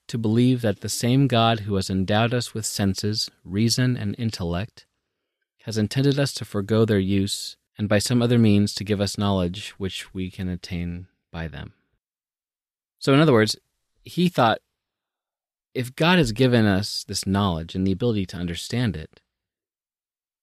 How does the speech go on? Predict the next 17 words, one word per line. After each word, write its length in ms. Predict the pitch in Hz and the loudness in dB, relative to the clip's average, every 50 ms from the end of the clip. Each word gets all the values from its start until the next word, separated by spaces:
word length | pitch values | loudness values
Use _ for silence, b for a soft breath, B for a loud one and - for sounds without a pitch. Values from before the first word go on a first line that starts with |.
| _ _ _ - | _ _ _ -4
then 160 | 120 113 113 | 0 0 2
what 120 | 120 131 131 | 4 4 4
I'm 100 | 127 123 | 4 4
understanding 760 | 117 107 104 - - - 151 160 151 120 101 98 104 95 98 | 4 2 0 -2 -2 0 2 2 4 4 2 2 0 0 -2
make, 240 | 104 98 - - - | -2 -4 -4 -8 -10
should 240 | - - - 135 123 | -8 -6 -6 -4 -4
make 200 | 113 95 - - | -4 -4 -4 -4
sense 280 | - - 131 120 - | -2 -2 -2 -2 -2
for 180 | - - - 104 | -6 -10 -6 -4
what 180 | 101 95 82 87 | -4 -4 -4 -4
God 300 | 101 95 92 90 104 - - | -4 -4 -4 -4 -6 -12 -16
has 200 | - 87 87 - | -14 -12 -12 -8
done. 380 | - 127 123 113 - 110 117 - _ _ _ _ _ _ _ _ _ _ _ _ _ _ _ _ _ _ _ _ _ _ _ _ _ _ _ _ _ _ _ _ _ _ _ _ _ _ _ _ _ - | -6 -6 -6 -6 -8 -10 -14 -16 _ _ _ _ _ _ _ _ _ _ _ _ _ _ _ _ _ _ _ _ _ _ _ _ _ _ _ _ _ _ _ _ _ _ _ _ _ _ _ _ _ 0
And 100 | 147 151 | 2 2
he 60 | 147 | 4
believed 280 | 139 151 160 175 170 156 | 6 6 6 6 8 6
that 180 | 139 117 - | 6 4 4